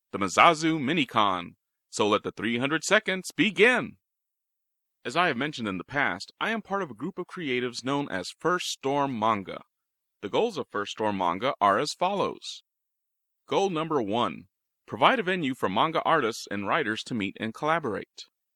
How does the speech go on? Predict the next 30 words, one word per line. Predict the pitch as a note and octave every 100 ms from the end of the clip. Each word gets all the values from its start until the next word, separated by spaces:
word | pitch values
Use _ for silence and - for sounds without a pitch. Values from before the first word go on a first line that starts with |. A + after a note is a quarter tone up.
| _ _ _ _ _ _ -
Goal | F#2 G2
number | B2 C#3
two, | - G#3 E3 - _ _ _ _
provide | - G#2+ B2+ D3+ C#3+
aspiring | - A2 C#3 D3+
manga | D3 D3 C#3+
artists | C#3 D#3 F3 -
and | - B2+
writers | D#3 D3+ G#2 G#2+ G2
with | F2+
help | - G3 - E3
and | F3
guidance. | D3+ A2 A#2 - - - - - _ _ _ _ _ _ _
Goal | F#3+ A3
number | G#3 F#3+ F3+ -
three, | G#3+ F3 F#2+ - _ _ _ _ -
promote | G#2+ C#3 F3
aspiring | - - - G#2 C#3+ C#3+
manga | C3 C3+ -
artists | C#3 C#3+ -
and | D#2+ A2+ A#2+
writers | F3+ C#3+ A2 G#2+
by | A2
distributing | G2 - - G3 G3 F3+
their | C#3 C3+
works. | G2 A2+ - - - - - _ _ _
And | G2+ F#2
goal | G#2 A#2
number | B2+ C3
four, | - D#3+ E3+ F3+